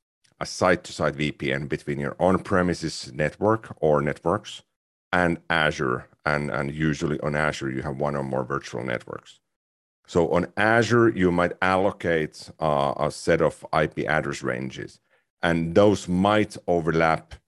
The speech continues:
with some address ranges you have internally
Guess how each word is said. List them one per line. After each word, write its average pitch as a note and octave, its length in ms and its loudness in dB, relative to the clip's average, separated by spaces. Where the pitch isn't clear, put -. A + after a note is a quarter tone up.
with E2 180 -4
some F2 320 0
address D#2 360 -2
ranges D2 580 -4
you D2 240 -6
have D2+ 480 -4
internally D2+ 640 -4